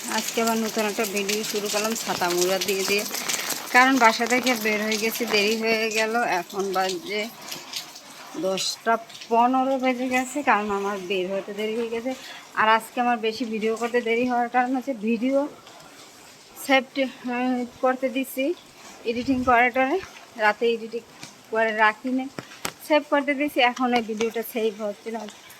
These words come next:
প্রায় এক ঘন্টা লাগাইছে ভিডিওটা সেভ হতে। এটা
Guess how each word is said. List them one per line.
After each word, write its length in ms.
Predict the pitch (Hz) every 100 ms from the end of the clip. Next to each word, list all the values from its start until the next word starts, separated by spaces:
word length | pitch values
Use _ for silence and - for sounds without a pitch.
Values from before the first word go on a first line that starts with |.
| - - - -
প্রায় 220 | 254 262 269 - 233
এক 80 | 262 202
ঘন্টা 280 | 202 233 233 247 - - 226
লাগাইছে 380 | 220 226 226 285 262
ভিডিওটা 360 | 208 196 202 214 -
সেভ 140 | 202 175
হতে। 220 | 185 185 - - - - - -
এটা 140 | 240